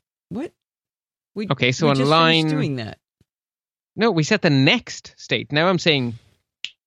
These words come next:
Speaker 2: advance, move, be, make
Speaker 1: No,
Speaker 2: the
Speaker 1: no,
Speaker 2: next
Speaker 1: no,
Speaker 2: state
Speaker 1: but
Speaker 2: the current
Speaker 1: how,
Speaker 2: state.
Speaker 1: but how do we, how do we advance if we haven't written a function to say what causes that advance? We haven't said,
Speaker 2: Okay, but in
Speaker 1: uh,
Speaker 2: this case,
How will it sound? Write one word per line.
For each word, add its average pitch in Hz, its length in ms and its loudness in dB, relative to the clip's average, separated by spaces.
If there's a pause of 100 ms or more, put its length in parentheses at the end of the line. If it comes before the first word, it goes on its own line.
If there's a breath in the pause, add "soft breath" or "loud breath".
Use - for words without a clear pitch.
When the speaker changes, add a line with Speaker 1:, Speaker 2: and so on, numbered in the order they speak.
(180)
Speaker 2:
advance, - 600 -6
move, 143 400 -2
be, 233 200 2
make 143 380 0
Speaker 1:
No, 240 60 -4
Speaker 2:
the - 60 0
Speaker 1:
no, - 100 2
Speaker 2:
next 180 140 -2
Speaker 1:
no, 175 60 2
Speaker 2:
state 160 80 -4
Speaker 1:
but - 100 -20
Speaker 2:
the 175 60 -2
current 220 100 2
Speaker 1:
how, 185 60 0
Speaker 2:
state. - 320 -14
Speaker 1:
but - 380 -4
how 185 220 0
do 196 120 0
we, 175 440 -2
how 196 140 2
do 240 80 2
we 196 160 2
advance 175 460 0
if 147 120 -4
we 156 120 2
haven't 147 280 0
written 165 240 0
a 151 60 2
function 160 460 -2
to 139 80 0
say 147 200 0
what 139 440 -2
causes 151 540 0
that 139 200 0
advance? 139 560 -2
We 147 140 2
haven't 147 280 0
said, 143 520 2 (360 soft breath)
Speaker 2:
Okay, 180 280 -2
but 143 140 2
in 147 80 2
Speaker 1:
uh, - 20 -2
Speaker 2:
this 214 160 0
case, - 720 -4